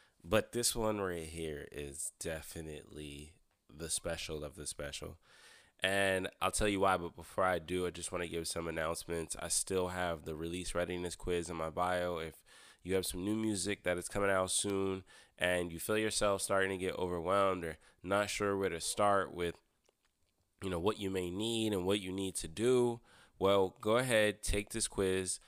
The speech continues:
The link for it is in my bio. The quiz is going to help you be far more aware of where you stand as far as your release goes. So if there's anything that you're missing, you're forgetting about, nobody told you that sh-,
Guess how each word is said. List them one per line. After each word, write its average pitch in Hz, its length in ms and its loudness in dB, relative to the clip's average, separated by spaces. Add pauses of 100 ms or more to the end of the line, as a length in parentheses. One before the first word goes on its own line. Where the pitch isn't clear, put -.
The - 80 -8
link 101 180 0
for 104 240 2
it 98 60 2
is 95 100 -2
in 98 60 -2
my 92 160 2
bio. 87 380 4
The 87 100 -8
quiz 104 420 -2
is 87 180 -8
going 98 340 -2
to - 140 -8
help 92 320 -4
you 90 80 -10
be 82 200 -10
far 110 360 2
more 117 340 0
aware 87 520 0 (300)
of 82 140 -6
where 92 160 0
you 92 140 -6
stand 90 440 0
as 82 100 -8
far 85 240 2
as 80 140 -6
your 80 80 -4
release 82 340 -2
goes. 80 280 -2
So 85 120 -4
if 80 80 -10
there's 80 260 -12
anything 127 520 -2
that 90 140 -4
you're 98 140 0
missing, 117 580 0 (1120)
you're 104 160 -2
forgetting 104 420 0
about, 117 400 2 (100)
nobody 90 340 0
told 107 400 0
you 107 140 -2
that 95 180 -6
sh-, - 80 -12